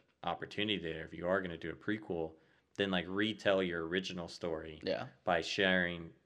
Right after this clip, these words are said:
Speaker 1: with us the, the earlier stories.
Speaker 2: Yeah. Yeah, I think, I think the prequels with Star Wars,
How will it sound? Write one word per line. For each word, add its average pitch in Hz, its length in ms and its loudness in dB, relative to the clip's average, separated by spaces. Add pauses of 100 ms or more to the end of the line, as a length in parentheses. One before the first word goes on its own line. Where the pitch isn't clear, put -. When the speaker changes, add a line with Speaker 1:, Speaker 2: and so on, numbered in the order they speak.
(460)
Speaker 1:
with 95 240 4
us 82 220 2
the, 85 400 -4 (340)
the 76 400 -6 (360)
earlier 92 360 2
stories. - 340 -4
Speaker 2:
Yeah. 98 180 6 (360)
Yeah, 127 240 12
I 120 120 12
think, 135 400 10
I 131 100 12
think 127 360 10
the 113 640 8
prequels 123 380 8
with 110 120 4
Star 117 300 12
Wars, 110 540 12